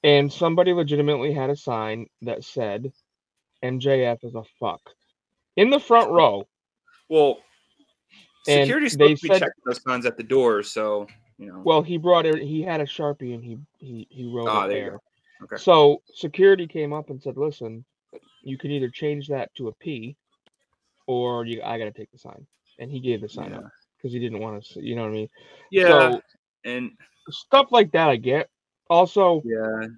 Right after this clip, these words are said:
Speaker 1: you know, there's been people that are stupid enough to bring fucking Chris Benoit signs places and, uh, bring Owen
Speaker 2: Mm-hmm.
Speaker 1: Hart signs and, and just being really stupid ass imbeciles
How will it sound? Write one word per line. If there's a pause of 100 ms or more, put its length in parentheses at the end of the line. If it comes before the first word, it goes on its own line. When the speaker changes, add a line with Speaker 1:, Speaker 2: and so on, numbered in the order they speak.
Speaker 1:
you
know, (100)
there's
been
people
that
are
stupid
enough
to
bring
fucking
Chris
Benoit
signs
places
and, (800)
uh,
bring
Owen
Speaker 2:
Mm-hmm.
Speaker 1:
Hart
signs
and,
and
just (240)
being (140)
really (140)
stupid
ass (180)
imbeciles